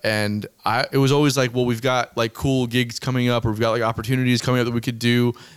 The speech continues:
Uh, you know, let's record some stuff." And that, but it was always like, "I can't, I have to, you know, I have, you know, schoolwork to do," or whatever.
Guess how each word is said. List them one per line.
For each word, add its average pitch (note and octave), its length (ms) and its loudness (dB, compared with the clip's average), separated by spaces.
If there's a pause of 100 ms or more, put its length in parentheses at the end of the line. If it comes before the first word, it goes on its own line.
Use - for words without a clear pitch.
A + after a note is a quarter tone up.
(160)
Uh, G2 260 0
you A2+ 60 -2
know, G#2+ 120 0
let's - 160 -4
record A2+ 560 -2
some A#2 180 -6
stuff." B2 320 -2
And A#2+ 80 -2
that, A#2 140 -2
but B2 100 2
it B2+ 60 4
was B2 120 2
always C#3 320 2
like, A#2+ 260 0 (180)
"I G2+ 100 -4
can't, B2+ 500 -2 (100)
I G2+ 120 0
have G#2+ 320 -4
to, G#2 140 -6 (260)
you A2 140 -6
know, G2 80 0
I F#2+ 100 0
have, G2+ 640 -4
you A#2 80 -6
know, G2 100 -2
schoolwork A2 540 0
to F#2 80 -10
do," F2+ 200 -4
or F2+ 40 -2
whatever. F#2+ 400 0